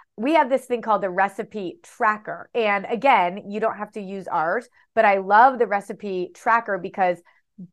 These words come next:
what I do is I write down the different meal names that we are trying, and then everybody gets a column and they get to vote on whether or not they like it. And then what I do every Sunday is I just take a look at our reviews and I repeat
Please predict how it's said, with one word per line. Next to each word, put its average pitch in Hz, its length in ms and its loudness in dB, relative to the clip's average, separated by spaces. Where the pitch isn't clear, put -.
what 220 280 4
I 247 200 6
do 240 180 -2
is 196 140 -6
I 208 140 0
write 247 220 -2
down 220 140 2
the 202 60 -6
different 196 400 -8
meal 175 240 -2
names 220 440 -12
that 190 260 0
we 190 140 -6
are 180 100 -2
trying, 202 600 -2
and 202 120 -8
then 196 200 -4
everybody 240 540 0
gets 214 240 -2
a 220 80 0
column 220 440 2
and 214 120 -4
they 196 80 -4
get 196 200 -8
to 196 120 -10
vote 170 380 -6
on 208 180 0
whether 196 240 4
or 196 60 2
not 170 200 -2
they 170 120 -2
like 170 280 -2
it. - 160 -14
And 190 180 -8
then 180 220 -6
what 185 180 0
I 220 160 0
do 240 400 -2
every 185 280 -8
Sunday 247 440 0
is 214 100 -4
I 196 120 0
just 180 180 -14
take 202 200 -10
a 208 40 -4
look 185 340 -2
at 233 260 4
our 226 240 2
reviews 214 600 -6
and 220 220 -2
I 220 260 -4
repeat 214 800 -6